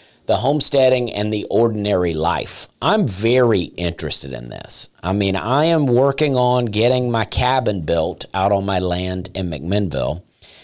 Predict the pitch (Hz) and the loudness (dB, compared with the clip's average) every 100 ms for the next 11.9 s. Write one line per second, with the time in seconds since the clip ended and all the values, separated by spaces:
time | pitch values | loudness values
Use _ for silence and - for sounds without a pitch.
0 | - - 104 123 151 139 175 190 131 - | -20 -10 -2 0 2 2 2 2 2 2
1 | 123 120 - 120 110 - 98 85 113 120 | 2 2 2 2 2 0 -2 0 4 6
2 | 117 110 107 95 - - - _ _ - | 6 4 2 -2 -12 -18 -20 _ _ -10
3 | 90 85 - - 127 127 113 110 - 98 | -6 -6 -4 -2 0 2 4 4 4 2
4 | 95 87 - 117 123 147 165 - - 147 | 2 0 0 0 2 2 -2 -2 0 0
5 | - 143 151 147 - - - _ _ _ | 0 0 2 0 -4 -10 -10 _ _ _
6 | _ _ - - 90 87 87 - 110 117 | _ _ -16 -4 0 0 0 -2 -2 0
7 | 117 113 - 110 107 101 180 208 156 123 | 0 -2 -2 0 2 0 0 -2 -2 -2
8 | - - 117 95 95 95 90 82 - 71 | 0 2 2 2 2 2 2 2 -4 -8
9 | - 82 80 69 69 76 95 107 131 135 | -4 -2 0 0 -2 -4 -4 0 2 2
10 | 123 107 95 _ - 104 62 53 57 _ | 2 0 -4 _ -12 -10 -8 -10 -14 _
11 | - 113 110 95 92 90 82 67 60 | -8 -2 2 2 2 2 0 -4 -10